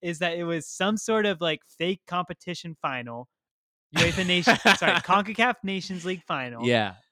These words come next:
Speaker 1: I know that they won three to two, that the game went into extra time,
Speaker 2: Uh-huh.
Speaker 1: that Christian Pulisic scored a one hundred and fourteenth minute penalty,
Speaker 2: <laughs>
Speaker 1: that there was a one hundred and twenty-second minute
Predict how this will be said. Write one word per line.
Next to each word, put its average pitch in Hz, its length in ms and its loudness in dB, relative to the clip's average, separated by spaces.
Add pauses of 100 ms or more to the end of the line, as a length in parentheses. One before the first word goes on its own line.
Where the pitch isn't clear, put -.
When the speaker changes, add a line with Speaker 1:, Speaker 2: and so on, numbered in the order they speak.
(220)
Speaker 1:
I 156 140 -4
know 170 300 -4
that 170 360 -2 (340)
they 147 340 -6
won 135 600 -10 (520)
three 151 240 -8
to 202 100 -8
two, 139 400 -12
that 143 120 -14
the 147 80 -14
game 139 180 -10
went 170 140 -12
into 170 220 -14 (120)
extra 143 320 -14
time, 113 440 -16
Speaker 2:
Uh-huh. 120 440 -2
Speaker 1:
that - 120 -20
Christian 175 320 -14
Pulisic 180 520 -8
scored 139 320 -8
a 123 180 -14
one 123 160 -16
hundred 131 380 -14
and 190 120 -10
fourteenth 165 420 -12
minute 143 380 -12
penalty, 127 580 -14 (140)
Speaker 2:
<laughs> 180 440 0
Speaker 1:
that 139 280 -2
there 139 140 -6
was 139 160 -8
a 135 100 -8
one 135 160 -10
hundred 208 300 -8
and 254 160 -6
twenty-second 202 640 -8
minute 170 320 -8